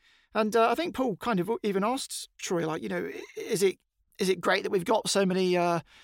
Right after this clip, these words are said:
so many players now that, um, that can kind of take that leadership, leadership role. And, and, um, you know, Troy was, you know, was pretty, uh, pretty positive about it.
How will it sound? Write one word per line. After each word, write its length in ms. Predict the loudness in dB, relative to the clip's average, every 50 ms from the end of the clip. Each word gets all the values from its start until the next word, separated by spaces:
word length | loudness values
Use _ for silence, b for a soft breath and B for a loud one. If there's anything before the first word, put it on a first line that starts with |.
| B B B B
so 120 | B 0 2
many 120 | 2 2
players 420 | 2 2 2 4 4 4 4 2 2
now 200 | 0 -2 -2 -2
that, 280 | -2 -4 -4 -2 -2 -2
um, 360 | -2 0 -2 -2 -2 -4 -6 _ _ _ _ _ _ _ -2
that 180 | -2 -2 -2
can 120 | -2 -6 -4
kind 280 | -2 0 0 0 0
of 80 | 0 -2
take 240 | -2 -2 -2 -2 -2
that 140 | -2 -2 -2
leadership, 540 | -2 0 0 0 0 0 0 -2 -4 -6 -10 -20 -20 _ _ _ _ _ _ _ _ -2
leadership 460 | -2 0 0 0 0 0 -2 -2 -2
role. 280 | -2 -2 -2 -2 -2 -4
And, 200 | -4 -4 -4 -4
and, 300 | -4 -4 -4 -4 -4 -4
um, 260 | -4 -4 -4 -6 -8 -8
you 120 | -8 -8 -8
know, 80 | -6
Troy 220 | -6 -4 -2 0 0
was, 160 | 0 -2 -4 _ _ _ _ _ _ _ _ _ _ -10
you 60 | -8
know, 60 | -6
was 140 | -6 -6 -6
pretty, 360 | -4 -4 -2 -2 0 0 0
uh, 280 | 0 0 -2 -2 -4 -6 -8 b b b b b b b b b b b b b b -10
pretty 180 | -6 -6 -4 -2
positive 300 | 0 0 0 -2 -2 -4
about 260 | -2 -2 -2 -2 -4
it. 80 | -6